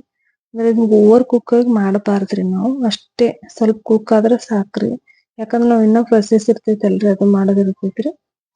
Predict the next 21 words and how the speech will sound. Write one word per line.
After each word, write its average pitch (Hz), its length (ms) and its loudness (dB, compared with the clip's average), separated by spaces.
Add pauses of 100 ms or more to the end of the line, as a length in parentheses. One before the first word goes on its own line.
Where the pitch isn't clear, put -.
(160)
ಇದು 240 200 2
ರೆಡಿ 202 240 4
ಆಗೈತ್ 180 300 0
ನೋಡ್ರಿ, 180 280 -2
ಈ 202 60 -2
ತರ 208 160 -2 (100)
ಕಟ್ 214 280 0
ಆದ್ರ 226 280 2
ನಮ್ಗ್ 226 300 2
ರೆಡಿ 190 260 4
ಆಗೈತ್ 190 300 -2
ಅಂದಂಗ್ರಿ. 185 480 -2 (120)
ಈ 220 120 0 (120)
ಸು-, 220 360 0 (420)
ಒಂದ್ 220 180 -6
ಚಾಳ್ನಿ 214 380 2
ಒಳಗ 226 320 2
ನಾವ್ 277 200 2
ಸೋಸ್ಕೋಬೇಕ್ರಿ 196 840 0
ಈ 190 80 -4
ತರ. 185 200 -4